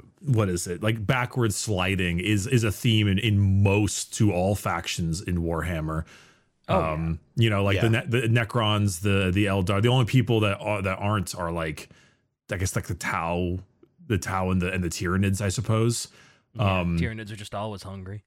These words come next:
Speaker 1: Yeah, which is, like, partially why they're such a fearful enemy, 'cause, 'cause we don't
Speaker 2: Mm-hmm.
Speaker 1: know. Um, but I guess that, that, that makes sense. It's kind of a, it's kinda neat to see how it's evolved into its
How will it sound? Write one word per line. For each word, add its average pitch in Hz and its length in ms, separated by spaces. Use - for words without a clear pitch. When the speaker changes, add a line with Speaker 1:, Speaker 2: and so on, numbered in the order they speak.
Speaker 1:
Yeah, 123 200
which 113 140
is, 110 80
like, 113 140
partially 113 420
why 92 240
they're 95 100
such 98 180
a 92 60
fearful 87 540
enemy, 98 480
'cause, 82 280
'cause 87 180
we 95 100
don't 85 100
Speaker 2:
Mm-hmm. 78 80
Speaker 1:
know. 95 240
Um, 82 440
but 117 140
I 143 40
guess 175 160
that, 160 120
that, 135 160
that 120 160
makes 110 200
sense. 90 260
It's 87 120
kind 95 140
of 80 100
a, 78 260
it's 120 200
kinda 175 200
neat 139 120
to 120 60
see 117 180
how 104 180
it's 92 120
evolved 85 580
into 87 440
its 80 100